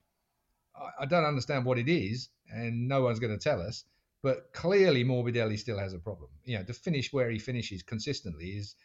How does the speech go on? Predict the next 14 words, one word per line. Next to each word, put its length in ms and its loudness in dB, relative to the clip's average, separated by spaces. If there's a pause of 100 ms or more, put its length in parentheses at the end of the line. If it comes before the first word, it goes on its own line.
(320)
is 100 2
not, 280 2 (120)
not 220 2
bloody 180 0
good 160 0
enough. 380 -6
You 80 -2
know, 100 -4
not 240 -2
for 80 -2
him, 320 2
not 180 -2
for 100 -4
them. 340 -2